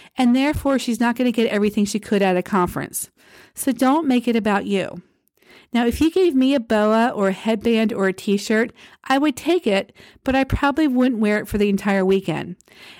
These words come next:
And it's not because I'm a jerk or because I don't like you or don't want to be associated with a team.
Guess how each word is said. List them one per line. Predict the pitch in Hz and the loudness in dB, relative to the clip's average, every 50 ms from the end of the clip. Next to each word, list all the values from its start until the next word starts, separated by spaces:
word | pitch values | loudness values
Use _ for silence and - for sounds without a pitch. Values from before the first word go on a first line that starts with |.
| - - | -6 -2
And | 269 | -2
it's | 285 294 - - | 0 0 -2 0
not | 294 294 311 311 | 0 0 2 0
because | 359 330 - 339 320 320 | 0 0 0 0 0 2
I'm | 311 302 | 2 2
a | 330 | 0
jerk | 254 - - 233 226 233 226 226 - | 0 0 0 0 2 2 0 0 -2
or | 220 | -2
because | 208 214 208 - 208 | -2 -2 -2 -2 -2
I | 220 226 | 0 0
don't | 226 240 254 214 | 0 0 0 0
like | 214 208 214 202 - | 0 0 -2 0 0
you | 214 208 220 | 0 2 2
or | 214 190 | 2 2
don't | 190 - 214 | 0 0 0
want | 202 226 220 | 0 0 -2
to | 202 220 | 0 0
be | 208 | 0
associated | 196 - - 220 214 - 214 214 202 | 0 0 0 -2 0 2 2 2 2
with | 196 202 - | 2 0 -2
a | 185 | -4
team. | - - - 240 226 196 180 175 196 | -4 -2 -2 0 2 2 0 0 -2